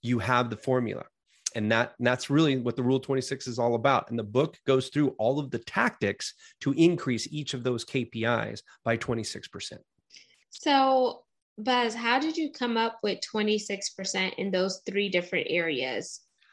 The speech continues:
Speaker 1: I first looked for K P Is that directly moved the revenue needle, because as small business owners, we really <laughs> only care about one thing, revenue, <laughs> right? Revenue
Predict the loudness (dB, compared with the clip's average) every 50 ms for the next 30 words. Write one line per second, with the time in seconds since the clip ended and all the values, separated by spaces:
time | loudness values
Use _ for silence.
0 | _ _ _ _ _ _ _ -4 -4 -4 0 4 6 6 6 6 2 2 2 4
1 | 6 6 6 6 2 -4 -10 -12 _ _ 2 4 6 6 6 6 4 2 2 2
2 | 2 2 2 2 0 2 2 2 2 0 -2 -2 -6 -8 -8 _ _ -14 -10 -6
3 | -2 -2 2 4 6 6 6 6 4 4 4 4 4 2 0 -2 -4 -8 _ _
4 | _ _ _ _ _ _ 4 6 8 8 8 8 6 4 0 -6 -8 -4 -4 -2
5 | 0 2 2 2 2 2 0 -2 -2 -2 -4 -6 -8 -8 -12 -14 _ _ -4 0
6 | 0 0 2 0 0 0 0 2 4 6 6 8 8 6 6 4 2 0 0 0
7 | 0 0 -2 -4 -6 -8 -12 _ _ _ _ _ -2 2 4 4 6 4 2 0
8 | -2 0 4 6 6 8 8 6 6 8 8 8 10 8 6 6 6 6 6 8
9 | 6 6 4 4 4 4 4 2 2 0 2 2 4 4 2 0 -2 -2 -4 -4
10 | -8 -14 -20 _ _ _ _ _ _ _ _ _ -6 -2 -2 -2 -2 -2 -6 -8
11 | -10 -10 -14 -16 -20 -20 _ 4 4 4 6 6 4 4 8 6 6 6 6 2
12 | 0 0 -2 -4 0 6 6 6 6 6 0 0 4 4 4 6 8 6 6 8
13 | 6 6 6 8 8 8 8 8 8 8 6